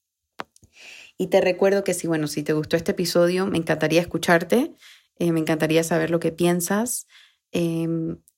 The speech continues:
eh, me puedes escribir en Instagram, Facebook, Twitter como arroba Mariana Plata P S Y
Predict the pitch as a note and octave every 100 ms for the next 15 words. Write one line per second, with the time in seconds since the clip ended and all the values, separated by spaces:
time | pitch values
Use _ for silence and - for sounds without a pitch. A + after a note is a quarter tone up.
0 | _ - E3+ E3 E3 E3 E3 E3+ E3+ E3+
1 | E3+ E3+ E3 - F3 E3+ F3 F3 E3+ E3+
2 | D#3+ - - - F3+ E3+ F3 E3+ D#3+ D#3
3 | E3 E3 D#3+ D#3+ D#3+ E3 E3 E3 E3 F3